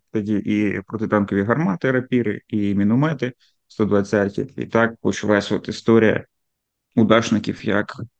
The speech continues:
е, дуже майстерних артилеристів, але і майстерних піхотинців,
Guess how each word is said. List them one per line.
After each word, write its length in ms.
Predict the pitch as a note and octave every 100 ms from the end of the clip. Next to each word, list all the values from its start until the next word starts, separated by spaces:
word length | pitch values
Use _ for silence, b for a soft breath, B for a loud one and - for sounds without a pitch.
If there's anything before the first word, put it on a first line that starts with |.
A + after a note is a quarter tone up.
| _ -
е, 280 | F#2+ G#2+ G#2
дуже 440 | A2 A2+ A2 G2 - _ - C#3 -
майстерних 680 | A#2 A#2+ A2+ - A#2 G#2+ -
артилеристів, 720 | G#2 G#2+ A2 C#3+ E3 - A2+ - _ -
але 260 | A2 A2 G#2+
і 180 | G#2+
майстерних 580 | G#2 G#2 - G#2 - G2 -
піхотинців, 640 | G2+ G#2 C3+ C#3+ - -